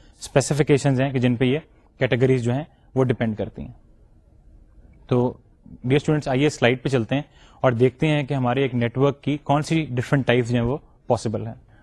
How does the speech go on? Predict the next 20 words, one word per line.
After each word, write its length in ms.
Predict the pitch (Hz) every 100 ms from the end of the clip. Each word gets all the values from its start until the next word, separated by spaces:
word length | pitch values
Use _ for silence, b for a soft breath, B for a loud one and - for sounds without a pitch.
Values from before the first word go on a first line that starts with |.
| b -
So 40 | 139
basically, 460 | 185 214 208 208 190
uh, 440 | 110 - 139 139
we 100 | 151
can 140 | 196
have 180 | 165 165 - -
three, 200 | 185 202
uh, 800 | 127 _ _ _ - 127 131 127 120 73 120
different 320 | 143 160 139
categories 500 | 135 143 151 147 127 - _ -
of 180 | 123 -
network. 400 | 131 135 127 110 - _ _ _ _ _ _ _ -
The 60 |
first 300 | - 185 185
one 160 | 180 170
is 160 | 147
a 140 | 147 208 - _ _ -
local 440 | 139 165 208 202
area 280 | 160 160 165
network 400 | 156 139 156 180